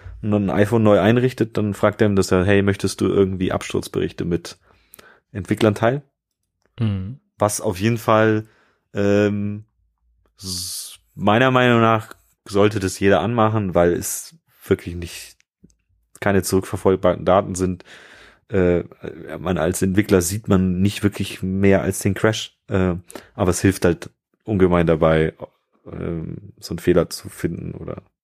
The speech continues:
Speaker 1: ja.
Speaker 2: Ja, du kannst sehen, wie viel Speicher verbraucht wird, so normalerweise, ähm, wie lange eine App startet. Das finde ich ganz interessant, so irgendwie dreizehn Komma zwei Millisekunden habe ich jetzt hier so typische Startzeit.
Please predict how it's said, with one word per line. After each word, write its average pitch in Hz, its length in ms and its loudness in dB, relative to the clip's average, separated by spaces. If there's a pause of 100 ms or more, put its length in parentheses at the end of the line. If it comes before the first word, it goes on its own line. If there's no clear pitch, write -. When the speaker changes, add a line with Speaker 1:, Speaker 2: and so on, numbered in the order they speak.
Speaker 1:
ja. - 140 -6 (920)
Speaker 2:
Ja, 123 120 -6 (240)
du 127 100 -4
kannst 117 220 0
sehen, 135 120 4
wie 131 120 4
viel 117 100 2
Speicher 123 420 2
verbraucht 113 560 0
wird, 110 120 -4
so 107 200 -2
normalerweise, 104 920 -2 (760)
ähm, 92 520 -4 (560)
wie 127 80 4
lange 123 300 6
eine 117 220 4
App 107 180 -6
startet. 110 600 -2
Das 98 120 -6
finde 113 180 0
ich - 60 -12
ganz 104 260 -8
interessant, 101 400 -6
so 101 60 -4
irgendwie 104 300 -6 (500)
dreizehn 113 440 2
Komma 113 260 2
zwei 110 240 0
Millisekunden 107 800 2
habe 92 140 -2
ich 95 80 0
jetzt 90 100 -4
hier 95 100 -8
so 92 160 -8
typische 104 720 -2 (800)
Startzeit. 92 840 -2